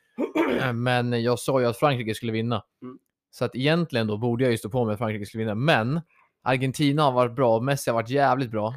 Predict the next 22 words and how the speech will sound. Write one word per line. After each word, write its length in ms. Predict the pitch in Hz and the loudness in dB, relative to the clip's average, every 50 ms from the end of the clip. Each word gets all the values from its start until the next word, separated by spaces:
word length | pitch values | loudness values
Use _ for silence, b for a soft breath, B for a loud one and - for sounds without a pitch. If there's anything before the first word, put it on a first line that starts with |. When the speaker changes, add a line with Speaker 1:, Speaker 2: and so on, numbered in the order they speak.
| 139 - | -10 -12
Speaker 2:
så 100 | - 127 | -8 -8
att 80 | 120 120 | -4 0
jag 360 | 131 127 131 131 131 131 131 127 113 104 - - 113 | 2 2 4 4 4 4 2 0 -2 -6 -16 -14 -12
är 300 | 113 139 156 190 226 226 | -8 -6 -4 -2 0 0
inte 180 | 170 131 - 127 | 0 0 0 2
helt 240 | 156 165 147 123 | 2 2 2 2
hundra 280 | 143 151 151 139 123 113 120 120 | 2 0 2 2 2 0 2 2
på 40 | |
Speaker 1:
Nej. 140 | 117 110 107 | 2 2 2
Speaker 2:
hur 180 | 107 113 107 107 | 2 0 -2 -2
jag, 360 | 104 104 104 101 104 104 101 104 | 0 0 0 -2 -2 -2 -4 -4
mm, 420 | 101 104 104 104 101 104 104 107 110 | -6 -6 -8 -8 -8 -10 -12 -14 -16
skulle 180 | - - 120 113 | -18 -16 -16 -12
tippa 220 | 120 117 - - 123 | -12 -8 -6 -6 -8
finalen. 380 | - 117 113 113 107 101 98 - _ _ _ 139 | -6 -4 -4 -2 -2 -4 -6 -12 _ _ _ -16
Speaker 1:
Det 80 | 143 | -16
känns 360 | 131 - 202 196 175 147 - 139 | -8 -6 -4 -4 -4 -6 -8 -12
ju 60 | 127 | -12
som 180 | - 131 131 | -12 -10 -12
att, 80 | 127 - | -12 -14
eh, 1160 | _ _ _ _ _ _ _ _ - - - - - - - - - - - - - _ b b b b b b b b _ _ _ _ _ _ _ _ | _ _ _ _ _ _ _ _ -20 -20 -20 -20 -20 -18 -16 -16 -16 -16 -18 -20 -20 _ b b b b b b b b _ _ _ _ _ _ _ _
Speaker 2:
Alltså, 240 | 143 139 - 170 | -2 2 2 2